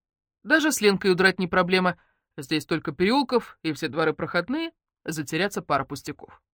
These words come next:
Конечно, о том, чтобы в свою очередь проследить за врагами, я и не мечтала. Вряд ли они придут навстречу пешком, но, если повезет, мы их увидим, что уже хорошо.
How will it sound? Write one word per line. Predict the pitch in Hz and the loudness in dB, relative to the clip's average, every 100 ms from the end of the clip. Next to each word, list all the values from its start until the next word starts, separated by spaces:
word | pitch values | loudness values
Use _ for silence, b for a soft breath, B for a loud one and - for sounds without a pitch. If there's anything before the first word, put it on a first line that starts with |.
| _ _ _ _ _ _ _ _ | _ _ _ _ _ _ _ _
Конечно, | 185 185 185 | -6 -6 -4
о | 175 | -2
том, | 196 | -2
чтобы | 190 175 160 | -4 -6 -6
в | |
свою | - 165 | -2 0
очередь | 165 175 165 - | 0 -2 -6 -6
проследить | 165 - 160 160 | -8 -6 -6 -4
за | 151 | -2
врагами, | 156 156 175 165 | -2 0 0 0
я | 156 160 | 0 -2
и | |
не | 165 | -2
мечтала. | 175 - - 277 151 127 _ _ _ _ _ _ - | -4 -6 0 0 0 -6 _ _ _ _ _ _ -6
Вряд | 170 180 143 | 0 0 0
ли | |
они | 147 151 | -4 -6
придут | 135 156 147 143 | -6 -4 -4 -4
навстречу | 143 - 151 - | -6 -6 -6 -6
пешком, | 202 202 - 403 359 | -10 -6 -4 -4 0
но, | 359 427 _ _ _ | -2 -2 _ _ _
если | - 156 139 | -6 -6 -6
повезет, | 151 147 143 185 | -8 -6 -4 -6
мы | 302 | -6
их | 339 - | -6 -4
увидим, | 156 139 156 147 _ _ | -4 -4 -4 -8 _ _
что | - 156 | -12 -6
уже | 139 139 | -6 -6
хорошо. | - 139 - | -8 -8 -10